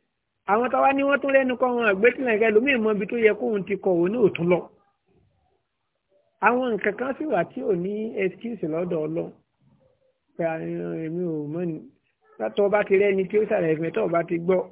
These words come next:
ọ̀ lẹ́ excuse mọ́. Torí pé ní ìpínlẹ̀ ẹ̀sìn ni. À ń sọ fúnra pé gbogbo akọ́ là á kéwú,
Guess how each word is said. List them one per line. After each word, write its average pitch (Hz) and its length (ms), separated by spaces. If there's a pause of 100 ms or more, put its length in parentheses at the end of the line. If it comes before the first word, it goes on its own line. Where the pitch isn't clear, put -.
(420)
ọ̀ 151 140
lẹ́ 156 120
excuse 190 400
mọ́. 143 160 (840)
Torí 170 180
pé 190 160
ní 185 180 (220)
ìpínlẹ̀ 165 640
ẹ̀sìn 160 320
ni. 175 140 (920)
À 180 60
ń 202 100
sọ 202 80
fúnra 196 240
pé 202 120
gbogbo 185 320
akọ́ 185 320
là 180 160
á 190 120
kéwú, 175 360